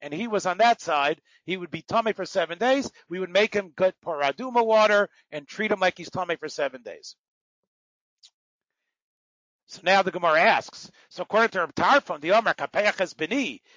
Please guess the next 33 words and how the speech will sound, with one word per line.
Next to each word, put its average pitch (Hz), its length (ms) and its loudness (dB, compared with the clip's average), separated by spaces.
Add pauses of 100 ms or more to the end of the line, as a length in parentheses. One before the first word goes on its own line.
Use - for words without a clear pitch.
(140)
shalocha 175 440 0
zu 196 140 -10
mikupeches," 170 800 -2 (180)
so 202 180 -6
we're 170 120 -2
missing 247 360 -2
one. 101 220 -8 (640)
Amar 98 240 -14
Reb 98 120 -18
Nachum 98 340 -6
bar 117 100 -4
Yitzchak, 262 640 2
you 226 60 -8
know 240 140 4
what? 254 240 4 (260)
<laughs> 190 120 -6 (280)
He's 240 240 0
gonna 220 180 -2
use 202 360 -6
the 175 180 -6
one 180 200 -2
about 170 220 2
Benos 127 320 -8
Kusim, 208 520 -6
Nidos, 202 560 -2 (560)
or 220 520 6 (260)
maybe 123 260 -6
he'll 117 140 -8
take 120 200 -12
Rav 135 160 -8
Meir. 214 460 4 (280)
We 214 160 0
don't, 254 240 0